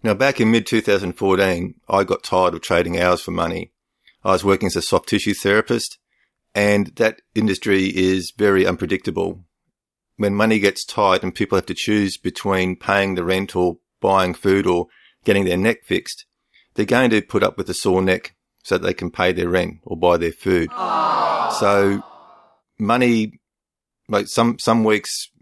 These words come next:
Speaker 1: uh, I do extremely well. Oth-, other weeks, I don't make any money at all. I just, I just couldn't live like that anymore.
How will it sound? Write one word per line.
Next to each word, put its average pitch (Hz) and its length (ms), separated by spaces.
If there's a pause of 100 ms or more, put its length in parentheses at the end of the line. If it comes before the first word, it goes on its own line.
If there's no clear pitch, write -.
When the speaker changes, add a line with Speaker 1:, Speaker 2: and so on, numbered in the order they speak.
Speaker 1:
uh, 92 160
I 95 80
do 95 120
extremely 101 360
well. 92 200
Oth-, 92 100
other 98 180
weeks, 95 420
I 98 80
don't 98 160
make 95 160
any 101 140
money 98 180
at 98 120
all. 101 300 (680)
I 98 140
just, 95 200
I 104 80
just 104 200
couldn't 110 340
live 101 180
like 90 200
that 92 140
anymore. 90 500